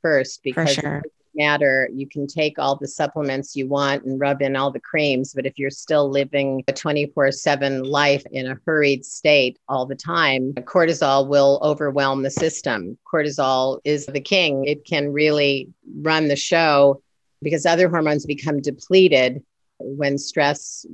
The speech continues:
Speaker 1: takes center stage. So there's so much to think about there. First of all, adrenal support is probably the place to start for good hormones. And it's important to point out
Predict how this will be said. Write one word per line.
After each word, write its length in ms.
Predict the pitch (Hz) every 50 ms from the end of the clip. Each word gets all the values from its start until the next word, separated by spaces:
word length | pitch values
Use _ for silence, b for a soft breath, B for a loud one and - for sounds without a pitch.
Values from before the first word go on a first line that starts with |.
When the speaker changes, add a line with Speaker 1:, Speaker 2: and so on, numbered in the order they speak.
| 151 170
Speaker 1:
takes 320 | - - 160 143 139 - -
center 260 | - 156 143 135 131
stage. 720 | 135 - - 170 160 156 147 135 120 117 120 - - - _ _ _ _ _ _ _ _ _ _
So 540 | - - - - 180 165 160 156 151 143 - -
there's 200 | 185 180 175 -
so 140 | - 214
much 240 | 214 214 196 202 -
to 100 | - 175
think 240 | - - 185 185 175
about 300 | 175 156 147 135 127 -
there. 240 | 147 143 131 127 139
First 320 | - - 208 196 - -
of 100 | 208 180
all, 400 | 180 165 156 151 147 135 - - _ _ _ _ _ _ _ _ _ _
adrenal 560 | - 175 165 - - 180 208 233 254 254 247
support 720 | - - - 196 156 - - - 208 196 180 170 156 135
is 180 | - 147 151 -
probably 720 | - - 180 175 170 175 _ _ _ 175 170 160 160 156
the 140 | 147 147 135
place 420 | - - - 165 156 156 151 -
to 140 | - - 143
start 540 | - - - - 170 160 151 139 127 117 - - -
for 100 | 165 151
good 220 | 151 175 165 156
hormones. 460 | 156 170 165 156 147 143 139 143 143
And 120 | 151 143 151
it's 180 | 147 139 -
important 420 | - 165 151 - 196 180 175 180 170
to 60 | 165
point 320 | - - - 175 160 160 156
out 260 | 151 147 143 143 143